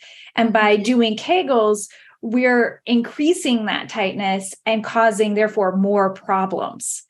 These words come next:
Speaker 2: Right.
Speaker 1: And so, again, like you said, there's so many different pelvic muscle, floor muscles. We can't just focus on one. We shouldn't focus on,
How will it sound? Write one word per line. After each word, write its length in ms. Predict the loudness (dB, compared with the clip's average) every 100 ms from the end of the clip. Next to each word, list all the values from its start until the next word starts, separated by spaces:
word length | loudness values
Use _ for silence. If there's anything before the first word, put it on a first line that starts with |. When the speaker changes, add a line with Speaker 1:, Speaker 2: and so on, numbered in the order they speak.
| _ _ _
Speaker 2:
Right. 460 | -8 -8 -10 -14 -18 _ _ _ 0
Speaker 1:
And 140 | 2
so, 380 | 4 2 2 -2 -4 -2
again, 320 | 2 4 4
like 180 | 2 2
you 80 | 0
said, 300 | 2 0 0
there's 200 | -2 0
so 200 | 0 2
many 180 | 2
different 380 | 2 0 -2 -6
pelvic 380 | -6 -4 -4 -2
muscle, 580 | -2 -2 -2 -4 -2 -4
floor 240 | -2 0
muscles. 420 | 0 -4 -4 -4 -4
We 60 |
can't 300 | 0 0 2
just 200 | -2 -2
focus 360 | -2 0 -2 -2
on 300 | -4 -4 0
one. 400 | 2 2 0 0
We 100 | -2
shouldn't 500 | 0 0 2 0 0
focus 420 | -2 0 -4 -4
on, 360 | -4 -4 -6